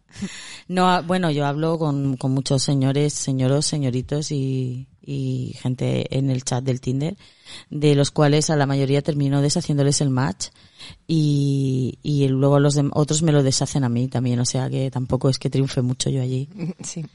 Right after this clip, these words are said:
Speaker 1: Pero bueno, cuando llega el momento de decir, "Bueno, ¿y tú qué estás buscando?" <laughs> Entonces yo, yo, yo suelo echar un polvo, o "Yo estoy buscando una mujer para toda la vida", tal, no sé qué, yo, mm, entre, mm, esas dos opciones hay una inmensa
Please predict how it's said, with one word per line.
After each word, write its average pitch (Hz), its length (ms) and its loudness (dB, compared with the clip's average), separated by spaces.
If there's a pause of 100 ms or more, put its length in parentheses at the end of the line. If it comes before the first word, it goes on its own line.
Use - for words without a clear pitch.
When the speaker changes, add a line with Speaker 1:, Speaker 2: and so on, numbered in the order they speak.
Speaker 1:
Pero 160 260 4
bueno, 156 240 6
cuando 147 640 4
llega 160 220 2
el 175 80 2
momento 175 280 -2
de 175 60 0
decir, 165 260 -2
"Bueno, 208 320 -4
¿y 175 140 -4
tú - 140 -10
qué 196 60 -8
estás 180 240 -2
buscando?" 165 600 -6 (220)
<laughs> - 280 -6
Entonces 190 320 -4
yo, 208 120 2
yo, 202 200 0
yo 202 180 -4
suelo 190 240 0
echar 175 220 -2
un 170 120 -4
polvo, 175 400 0 (260)
o 170 160 4
"Yo 160 120 0
estoy 190 180 -2
buscando 170 300 -2
una 175 100 -4
mujer 160 320 0
para 180 200 2
toda 165 220 6
la 160 140 6
vida", 175 580 2
tal, 170 180 -4
no 170 60 -4
sé 165 80 -4
qué, 180 100 -2
yo, 165 220 0
mm, 160 400 -8 (320)
entre, 160 680 -2 (240)
mm, 165 320 -2
esas 196 340 0
dos 208 200 2
opciones 185 480 0
hay 180 120 2
una 180 120 2
inmensa 170 500 -2